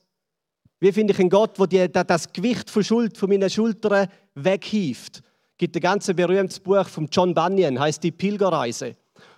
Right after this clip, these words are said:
Und dort wird der Christ als ein Mensch dargestellt, der so einen riesen Stein auf seinen Schultern schleppt.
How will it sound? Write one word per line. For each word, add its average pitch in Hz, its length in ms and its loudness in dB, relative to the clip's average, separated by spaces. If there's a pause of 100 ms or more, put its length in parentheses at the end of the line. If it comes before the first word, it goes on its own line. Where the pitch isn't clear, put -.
Und 156 180 0
dort 202 160 2
wird 196 200 2
der 170 80 2
Christ 202 440 -2
als 170 100 -2
ein 160 100 2
Mensch 196 320 0
dargestellt, 190 580 0
der 165 60 -4
so 175 100 -4
einen 160 100 -2
riesen 202 240 0
Stein 190 420 -2
auf 180 80 0
seinen 180 240 0
Schultern 190 400 -2
schleppt. - 500 -6